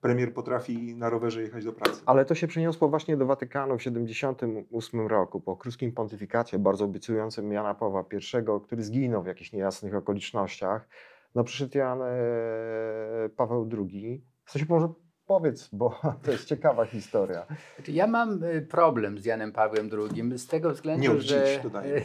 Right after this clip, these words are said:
Speaker 3: <laughs> że, że mam opinię krytyka, tak
Speaker 2: On
Speaker 3: by
Speaker 2: miał
Speaker 3: to,
Speaker 2: słabą.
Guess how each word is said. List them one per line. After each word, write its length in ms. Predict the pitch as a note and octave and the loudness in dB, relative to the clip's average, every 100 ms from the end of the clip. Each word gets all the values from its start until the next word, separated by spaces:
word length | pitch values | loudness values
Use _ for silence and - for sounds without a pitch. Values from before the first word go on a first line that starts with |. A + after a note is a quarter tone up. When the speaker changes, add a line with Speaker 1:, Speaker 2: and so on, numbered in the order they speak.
| - C#3+ | -2 0
Speaker 3:
<laughs> 280 | D3 C3+ A#2+ | 2 4 6
że, 220 | C3+ - - - - | 6 4 -8 -20 -6
że 80 | C3 | 4
mam 200 | D#3 F3+ | 6 6
opinię 480 | E3+ - E3+ E3+ D3+ | 2 -2 -2 2 2
krytyka, 640 | - D3+ - - - E2 | 4 2 2 -2 0 -2
tak 160 | F2+ A#2+ | 2 4
Speaker 2:
On 80 | |
Speaker 3:
by 60 | B2 | 6
Speaker 2:
miał 100 | C3+ | 6
Speaker 3:
to, 100 | C3+ | 10
Speaker 2:
słabą. 320 | C3 G#2+ F2+ | 10 10 4